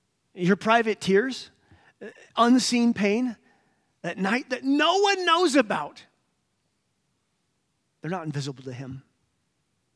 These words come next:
He's seen every one of them. He sees you. Your solitary struggle,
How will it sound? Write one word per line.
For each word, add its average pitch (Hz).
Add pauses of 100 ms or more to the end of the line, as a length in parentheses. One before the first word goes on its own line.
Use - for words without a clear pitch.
(720)
He's 165
seen 156
every 139
one 156
of 123
them. 143 (1160)
He -
sees 135
you. - (1400)
Your 160
solitary 190
struggle, 175